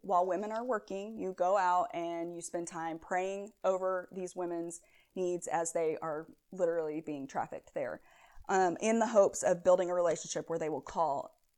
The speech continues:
that you can help get them out. And so, like,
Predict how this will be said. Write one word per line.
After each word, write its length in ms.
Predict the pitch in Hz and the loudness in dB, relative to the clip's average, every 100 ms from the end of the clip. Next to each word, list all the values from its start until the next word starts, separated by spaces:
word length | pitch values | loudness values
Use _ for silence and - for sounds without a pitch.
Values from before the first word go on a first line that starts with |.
| _ | _
that 160 | 175 - | 2 2
you 140 | 165 | -2
can 260 | 151 139 127 _ _ - | -4 -8 -10 _ _ -20
help 240 | 180 175 - | -8 -6 -4
get 140 | - | -6
them 140 | 156 - | -6 -4
out. 200 | 117 - | -2 -2
And 120 | 220 | -2
so, 140 | 220 226 | 2 6
like, 220 | 214 | 6